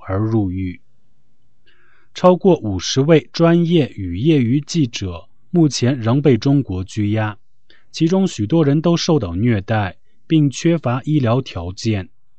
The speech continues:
面临危险。诺奖与无国界记者新闻自由奖得主刘晓波、异议作家杨天水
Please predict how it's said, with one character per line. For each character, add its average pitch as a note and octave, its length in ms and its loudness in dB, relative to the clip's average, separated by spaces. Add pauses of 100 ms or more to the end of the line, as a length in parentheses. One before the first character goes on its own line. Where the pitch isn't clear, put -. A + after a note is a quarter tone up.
(200)
面 F3 200 4
临 B2 280 2
危 D#3+ 200 4
险。 F2 480 -6 (1200)
诺 F#3 280 4
奖 F2+ 480 -6
与 A2+ 300 -2
无 D3+ 180 2
国 E3 180 2
界 E3 160 2
记 D#3+ 200 0
者 F#2 180 -4
新 E3+ 240 0
闻 D3 220 2
自 F3+ 160 0
由 D3 180 4
奖 E2+ 300 -8
得 B2+ 200 0
主 F#2 200 -4
刘 A2+ 180 0
晓 E2+ 300 -8
波、 A2 360 -4 (840)
异 F3+ 240 2
议 D3+ 80 4
作 D3 260 2
家 D3 400 0 (200)
杨 B2+ 260 2
天 E3+ 320 0
水 E2+ 420 -6